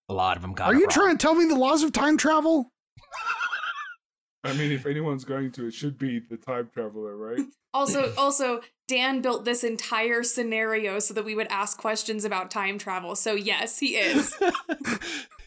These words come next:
Speaker 2: don't wanna know the laws of time travel.
Speaker 1: You see, a lot of people have talked about how time is this linear thing.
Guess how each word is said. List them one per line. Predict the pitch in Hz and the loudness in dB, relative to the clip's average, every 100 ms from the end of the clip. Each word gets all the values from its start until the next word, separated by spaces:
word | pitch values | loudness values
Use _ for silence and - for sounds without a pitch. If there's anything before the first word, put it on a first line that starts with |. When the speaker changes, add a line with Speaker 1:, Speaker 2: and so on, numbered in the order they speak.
| _ - | _ 2
Speaker 2:
don't | 226 - | 2 4
wanna | 240 494 453 480 480 | 6 6 6 6 8
know | 466 453 | 6 8
the | 427 | 6
laws | 427 403 | 6 6
of | 427 | 4
time | 381 415 403 | 4 4 4
travel. | 370 320 320 277 - _ _ _ - 180 - _ - | 4 4 4 2 0 _ _ _ -14 -14 -14 _ 0
Speaker 1:
You | |
see, | 120 156 117 - - | 2 4 2 -2 -4
a | - | -2
lot | 120 131 139 | 4 4 6
of | |
people | - 139 120 | 4 4 2
have | 101 | 0
talked | - 110 95 | 2 0 0
about | 107 107 98 | 0 0 0
how | 90 | -2
time | - 107 104 104 95 - 98 | -2 0 0 -2 -6 -10 -6
is | 92 | -4
this | 87 - | -2 -2
linear | 98 107 107 95 | -2 -2 0 -2
thing. | 90 107 117 123 | -4 -4 -4 -6